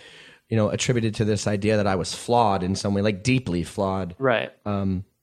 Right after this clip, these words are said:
Speaker 1: you know, this is one of the other things that, you know, I've never talked about, never mentioned, but does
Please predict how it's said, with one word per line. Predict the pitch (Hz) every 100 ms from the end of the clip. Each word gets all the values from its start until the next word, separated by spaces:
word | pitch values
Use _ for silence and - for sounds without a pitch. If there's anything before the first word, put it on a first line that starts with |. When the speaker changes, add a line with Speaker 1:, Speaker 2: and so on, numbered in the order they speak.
| -
Speaker 1:
you |
know, | 120
this | 131 127
is | 127
one | 120 127
of | 117
the | 110
other | - 120 113 101
things | - 131 123 107 101 98 -
that, | - 104 101 98 _
you | 104
know, | 95
I've | 95
never | 107 113 110
talked | 104 117 107 -
about, | 101 90
never | 98
mentioned, | 98 127 123 104
but | 101 90 101
does | 117 120 98 -